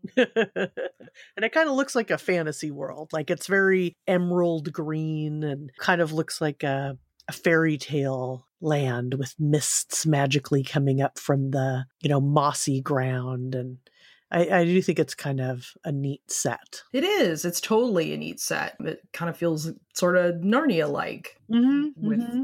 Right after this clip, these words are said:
Speaker 2: without, I mean, there's zombies there, but it's, it's a totally,
Speaker 1: <laughs>
Speaker 2: it's a totally nice set. A-, and going slightly back to, uh, the throng of dudes in the control room waiting to,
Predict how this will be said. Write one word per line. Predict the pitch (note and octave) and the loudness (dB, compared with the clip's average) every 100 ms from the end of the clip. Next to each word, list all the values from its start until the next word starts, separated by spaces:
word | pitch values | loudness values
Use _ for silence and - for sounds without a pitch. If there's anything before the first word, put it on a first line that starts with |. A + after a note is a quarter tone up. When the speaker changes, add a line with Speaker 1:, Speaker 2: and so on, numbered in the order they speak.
| B3 | -4
Speaker 2:
without, | D#3 C#3 D3+ G#3+ G#3+ - | -6 -4 -4 -4 -8 -4
I | G3 | -2
mean, | F3+ | 2
there's | D#3+ D#3+ | 2 2
zombies | F3 C4+ B3 D#3 - | 2 2 2 0 -2
there, | D3+ - | -2 -2
but | D#3 F#3+ | 0 2
it's, | G3+ - | 2 0
it's | G#3 G#3+ | -2 0
a | G3+ | 0
totally, | - C#4+ C#4 G3+ C#4+ - B3 B3+ - - | 2 4 4 4 4 4 4 2 2 -4
Speaker 1:
<laughs> | A3 - - - - | -4 -6 -10 -10 -4
Speaker 2:
it's | E4 E4 | -2 -2
a | |
totally | C#4 D#4 C#4+ C4 | 0 2 4 4
nice | A#3+ G#3+ A3 | 2 2 0
set. | - D#4 C#4+ F3+ - | -2 -2 0 -2 -6
A-, | - G3+ - G#3+ | -4 -2 0 0
and | A3 G#3+ | 2 2
going | G#3+ A3 A3 G#3 - | 0 0 0 -2 -6
slightly | - A3+ G3+ G3+ | 0 2 4 2
back | F3 F3 D#3 D#3+ - | 2 2 2 0 -4
to, | - E3+ D#3+ D#3 D#3 D#3 _ | 0 0 0 -2 -4 -8 _
uh, | D#3 D#3 D3+ | -2 0 0
the | D3 D#3 D3+ | 0 -2 -2
throng | - - D#3+ F3 E3 E3+ E3 | -6 -6 0 4 4 2 0
of | D#3 D#3 | -2 0
dudes | F3+ F3+ F3 E3+ F3 | 4 4 4 0 -2
in | E3 | -2
the | E3 | -2
control | F3 D#3 - E3+ E3 E3 | -2 -2 2 4 4 2
room | E3+ D#3+ D#3+ D#3+ | 2 2 2 2
waiting | D#3+ D#3+ D3+ D#3 - - | 2 0 -2 -4 -8 -6
to, | - D3+ D#3 - | 0 2 2 0